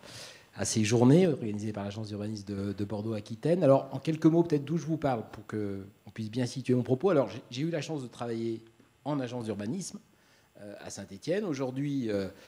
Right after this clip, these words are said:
je travaille du côté, euh, plutôt de la maîtrise d'ouvrage, hein, de la collectivité territoriale, et j'ai gardé toujours un, un parcours de recherche en sciences politiques sur les questions de gouvernance urbaine. Euh, j'insiste dessus parce que ici, je parlerai en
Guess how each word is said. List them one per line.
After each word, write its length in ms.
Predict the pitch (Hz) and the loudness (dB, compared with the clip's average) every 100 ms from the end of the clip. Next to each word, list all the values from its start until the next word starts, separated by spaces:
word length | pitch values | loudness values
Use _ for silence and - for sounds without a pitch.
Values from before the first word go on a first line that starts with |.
| _ | _
je 60 | - | -12
travaille 240 | 113 123 | -2 0
du 100 | 113 | -2
côté, 400 | 117 131 135 135 | -4 -2 0 0
euh, 140 | 113 101 | -2 -4
plutôt 340 | - 107 123 | -6 -8 -6
de 60 | 104 | -4
la 80 | |
maîtrise 300 | 104 104 104 | -6 -8 -10
d'ouvrage, 340 | 110 120 180 165 | -6 -2 0 0
hein, 120 | 170 | 0
de 40 | |
la 80 | 135 | -2
collectivité 500 | 85 95 95 98 101 | -6 -12 -16 -18 -16
territoriale, 800 | 95 92 90 95 104 135 190 226 240 - - | -14 -12 -12 -12 -8 -4 -2 -4 -8 -16 -6
et 220 | 143 165 | -2 0
j'ai 160 | 127 | -2
gardé 380 | 117 120 123 160 | -4 -4 -2 -2
toujours 420 | 170 123 143 151 | -2 -6 -6 -4
un, 240 | 110 107 104 _ - _ | -4 -4 -10 _ -20 _
un 80 | 104 | -12
parcours 380 | 113 110 147 139 | -12 -10 -6 -4
de 80 | 110 | -4
recherche 540 | 110 - 123 - - - | -4 -2 -4 -4 -14 -20
en 200 | 101 98 | -18 -16
sciences 220 | - 104 101 | -14 -16 -14
politiques 420 | 95 92 - 135 | -14 -12 -12 -12
sur 140 | 104 | -10
les 80 | 95 | -10
questions 300 | 95 95 117 | -12 -14 -14
de 100 | 101 | -12
gouvernance 440 | 92 101 98 95 - | -14 -12 -12 -12 -12
urbaine. 360 | 101 139 196 202 - - - _ 117 | -8 -4 -4 -8 -14 -20 -20 _ 0
Euh, 180 | 117 113 | 0 0
j'insiste 340 | 117 135 131 151 | -6 -8 -4 -4
dessus 180 | 147 | -2
parce 160 | 190 156 | -2 0
que 240 | 139 135 135 | 0 0 -4
ici, 360 | 131 - 180 | -12 -10 -10
je 120 | 165 135 - _ _ | -6 -8 -8 _ _
parlerai 260 | - 127 131 | -4 -2 -2
en 160 | 147 | -6